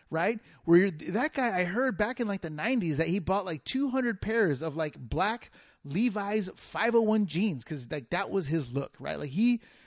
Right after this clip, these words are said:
solidified that look, right? And in the same breath, in that five, ten, fifteen thousand people, there's going to be a percentage of people that are gonna be happy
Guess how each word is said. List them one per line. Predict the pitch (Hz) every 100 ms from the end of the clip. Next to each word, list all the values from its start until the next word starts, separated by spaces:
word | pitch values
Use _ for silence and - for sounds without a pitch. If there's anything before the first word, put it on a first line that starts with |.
| -
solidified | - 185 247 208 175 160 143
that | 147 147
look, | 139 -
right? | 147 180
And | 220 202
in | 214
the | 208
same | - 359 269
breath, | 240 240
in | 214
that | 170 -
five, | 233 233
ten, | 202 247 226
fifteen | - 233 - 220
thousand | 202 220 208 190
people, | 254 302 208 190 185 - - _
there's | 165 262
going | 220 269 302
to | 294
be | 320 294 220 220 _ _ _
a | 190
percentage | - 254 - 339 - 233 208
of | - 208 -
people | 285 302 220 196
that | 214
are |
gonna | 208 208
be | 214
happy | 180 226 294 170 156